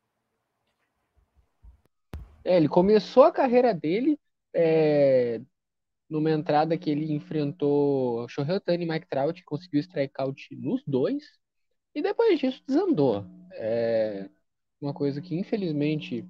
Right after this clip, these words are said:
tá acontecendo, um arremessador que tem uma história muito bonita, é, a relação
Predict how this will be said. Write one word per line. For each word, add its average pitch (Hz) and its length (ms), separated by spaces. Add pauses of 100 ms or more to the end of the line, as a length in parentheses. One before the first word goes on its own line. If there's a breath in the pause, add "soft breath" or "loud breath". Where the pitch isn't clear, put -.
(180)
tá 135 100
acontecendo, 139 520
um 143 60
arremessador 131 540
que - 120
tem 156 140
uma 180 120
história 151 300
muito 143 200
bonita, 127 540 (340)
é, 110 440 (100)
a - 20
relação 113 960